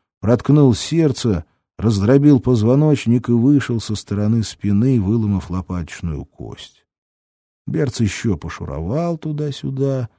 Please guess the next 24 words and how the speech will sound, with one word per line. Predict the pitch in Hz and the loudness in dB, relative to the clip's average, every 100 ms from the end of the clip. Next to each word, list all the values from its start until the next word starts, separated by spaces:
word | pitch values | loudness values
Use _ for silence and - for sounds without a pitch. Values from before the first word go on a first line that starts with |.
| _ _ | _ _
словно | - 101 120 117 | -8 -2 2 2
прочищая | - 110 - 117 - 120 110 | 0 -4 -2 -6 -4 -2 0
рану, | 110 110 107 101 87 - _ _ _ _ _ - | 0 0 2 2 -2 -8 _ _ _ _ _ -4
потом | 107 196 170 | 0 4 4
медленно | 156 165 127 127 123 | 6 6 4 4 4
извлёк | 113 104 135 123 | 4 4 2 0
катану, | - 85 - 98 147 165 156 127 - - | -2 -6 -4 -2 0 0 -2 -6 -10 -14
дружески | 76 120 135 113 - 95 | -4 2 2 0 -4 -6
подмигнул | 90 80 82 85 120 175 160 | -6 -4 -4 0 0 2 0
ниндзя | 151 151 139 120 107 | 0 -2 -4 -4 -2
и | |
облизал | 104 82 85 80 113 117 | -2 -2 -4 -4 -4 -4
окровавленный | 98 - 69 76 87 76 67 64 | -6 -8 -10 -8 -8 -8 -10 -14
клинок. | - 55 52 55 50 - - _ _ _ _ _ _ _ _ | -16 -16 -12 -12 -12 -16 -20 _ _ _ _ _ _ _ _
Самурай | - 95 92 90 73 69 | -4 0 0 0 -6 -10
хренов. | - 78 71 - - _ _ _ _ _ _ _ _ _ | -10 -8 -8 -12 -18 _ _ _ _ _ _ _ _ _
Ниндзя | 98 123 98 101 | 2 4 2 0
хотел | 104 98 107 | -2 -2 -4
сказать | - 104 107 98 | -4 -2 -2 -2
ещё | 104 - 147 123 | -4 -4 -6 -6
что-то, | - 92 80 | -8 -10 -6
но | 87 143 | -4 -2
не | 127 90 | -4 -6
смог. | - 62 62 - - | -10 -14 -14 -16 -20